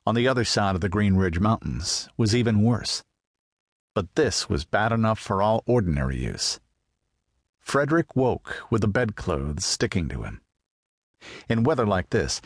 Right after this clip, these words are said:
he slept bare but for drawers. Helen,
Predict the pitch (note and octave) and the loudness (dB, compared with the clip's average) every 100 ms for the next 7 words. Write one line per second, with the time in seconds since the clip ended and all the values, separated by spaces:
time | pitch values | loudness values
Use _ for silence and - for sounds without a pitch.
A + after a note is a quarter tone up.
0 | - - C3+ - A#2+ - - D3 A2+ E2 | -18 -2 -2 2 0 -2 -2 0 2 0
1 | G2 B2 - F#2 B2 G#2 - - - _ | -2 -2 -4 0 0 0 -4 -10 -12 _
2 | _ _ _ _ _ _ _ _ _ C#3 | _ _ _ _ _ _ _ _ _ -2
3 | F#2+ F2 | 0 -4